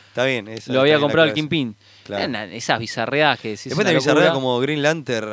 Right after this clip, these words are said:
Speaker 1: eh, eh, el Duende Verde, Green Goblin.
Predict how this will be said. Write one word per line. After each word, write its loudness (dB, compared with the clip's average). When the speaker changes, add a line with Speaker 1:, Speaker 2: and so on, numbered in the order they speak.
Speaker 1:
eh, -12
eh, -10
el -14
Duende -4
Verde, -4
Green -14
Goblin. -6